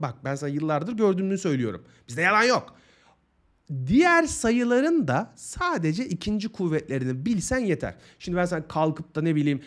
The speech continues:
dokuzun yedinci kuvvetine kadar ezberle demeyeceğim. Onlar çok çıkmıyor zaten. Ki onları bak nispeten kolay buldurmayı göstereceğim birazdan. Ama bu söylediklerimi özellikle iki kuvve-, iki tabanı çok önemli. İkinin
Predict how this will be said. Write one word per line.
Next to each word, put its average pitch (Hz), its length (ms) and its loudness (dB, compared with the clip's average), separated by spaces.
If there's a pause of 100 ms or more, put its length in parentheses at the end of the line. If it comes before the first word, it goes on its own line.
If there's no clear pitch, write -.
(220)
dokuzun 156 560 2 (160)
yedinci 160 420 0
kuvvetine 170 320 -2
kadar 165 140 0
ezberle 156 360 2
demeyeceğim. 180 380 2 (180)
Onlar 165 280 -6
çok - 180 -8
çıkmıyor 170 300 0
zaten. 107 360 -8
Ki - 100 -8
onları 196 280 -2
bak 190 180 -2 (260)
nispeten 202 500 0
kolay 180 320 0
buldurmayı 156 340 -4
göstereceğim 139 520 -4
birazdan. 104 360 -8 (400)
Ama 277 300 4 (300)
bu 226 140 0
söylediklerimi 160 920 0
özellikle 202 420 0
iki 185 280 -4
kuvve-, 185 300 -4
iki - 320 -8
tabanı 143 720 0
çok 160 200 -6
önemli. 107 420 -2 (300)
İkinin 226 580 0